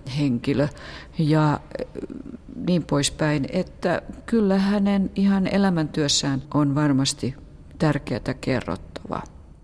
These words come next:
Ja sitten pari-kolme päivää myöhemmin kerroin eräälle ystävälleni, jonka kanssa juuri paljon jaamme näitä kirjoitussuunnitelmia ja,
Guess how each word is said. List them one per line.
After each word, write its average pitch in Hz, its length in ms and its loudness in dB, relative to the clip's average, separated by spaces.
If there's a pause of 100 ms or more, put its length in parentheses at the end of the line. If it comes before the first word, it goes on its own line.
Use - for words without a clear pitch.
(680)
Ja 190 60 -2
sitten 254 280 6
pari-kolme 202 560 4
päivää 156 360 2
myöhemmin 226 580 6
kerroin 196 460 0
eräälle 165 520 0
ystävälleni, 165 760 0
jonka 165 280 -2
kanssa 156 360 0
juuri 147 300 0
paljon 135 440 0
jaamme 139 380 0
näitä - 260 -6
kirjoitussuunnitelmia 143 2000 0
ja, 127 240 2